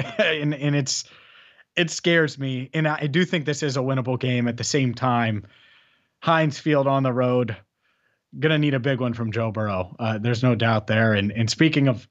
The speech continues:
big games from Joe Burrow, he had a big one a couple of years ago against Trevor Lawrence. And four days later, uh, after week three in that matchup against Pittsburgh, the Bengals host on Thursday Night Football, the lone primetime game, the Jacksonville Jaguars.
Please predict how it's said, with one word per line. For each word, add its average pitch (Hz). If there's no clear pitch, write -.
big 139
games 151
from 135
Joe 135
Burrow, 135
he 131
had 139
a 120
big 135
one 131
a 123
couple 131
of 104
years 127
ago 117
against 123
Trevor 131
Lawrence. 123
And 120
four 160
days 143
later, 131
uh, 117
after 135
week 139
three 139
in 135
that 131
matchup 127
against 120
Pittsburgh, 127
the 120
Bengals 127
host -
on 123
Thursday 127
Night 120
Football, 123
the 120
lone 135
primetime 127
game, 120
the 113
Jacksonville 123
Jaguars. 120